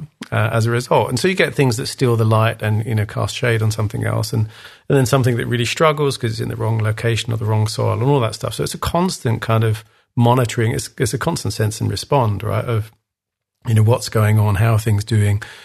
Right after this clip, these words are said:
what do we need to kind of boost and what do we need to trim back. I used, um, landscape gardens, you know, uh,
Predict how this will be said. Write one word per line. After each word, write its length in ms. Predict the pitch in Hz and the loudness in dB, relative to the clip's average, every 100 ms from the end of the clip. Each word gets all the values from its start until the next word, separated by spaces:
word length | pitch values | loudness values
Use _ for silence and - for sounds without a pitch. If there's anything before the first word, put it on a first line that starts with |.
| - | -6
what 100 | - | 0
do 80 | 110 | 4
we 80 | 107 | 6
need 200 | 104 101 | 4 2
to 120 | 110 | 0
kind 200 | 110 110 | 2 2
of 180 | 101 95 | 2 0
boost 340 | 117 107 104 | 2 4 2
and 80 | 110 | 0
what 100 | 98 | 0
do 60 | 98 | 0
we 100 | 98 | 0
need 160 | 98 | 0
to 80 | - | -4
trim 300 | - 110 95 | -4 0 0
back. 380 | 92 - 143 - _ _ - _ _ _ _ | -2 -6 -8 -14 _ _ -20 _ _ _ _
I 80 | 139 | 2
used, 540 | 143 160 156 - - | 2 2 0 -4 -4
um, 580 | 147 117 110 107 104 110 - _ _ - | 2 4 4 4 2 -2 -8 _ _ -6
landscape 460 | 131 127 135 104 - | 2 2 2 -2 -6
gardens, 500 | 92 82 95 92 - | -8 -8 -10 -10 -10
you 80 | 101 | -8
know, 200 | - - - | -8 -8 -4
uh, 240 | 98 101 | -2 -4